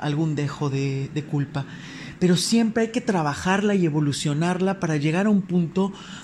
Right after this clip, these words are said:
donde asumas la responsabilidad, sepas cómo puedes reparar, sepas cómo repartir esa re-, responsabilidad entre todos los demás,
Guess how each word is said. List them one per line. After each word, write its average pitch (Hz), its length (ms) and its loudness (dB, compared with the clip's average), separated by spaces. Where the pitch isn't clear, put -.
donde 170 300 4
asumas 247 580 2
la 170 140 2
responsabilidad, 139 1000 0
sepas - 500 2
cómo 240 420 2
puedes 175 380 2
reparar, 143 580 0
sepas 185 480 2
cómo 262 460 4
repartir 170 640 0
esa 160 180 -2
re-, 143 180 -4
responsabilidad 147 760 -2
entre 165 320 0
todos 196 320 -2
los 139 160 -2
demás, 127 420 -4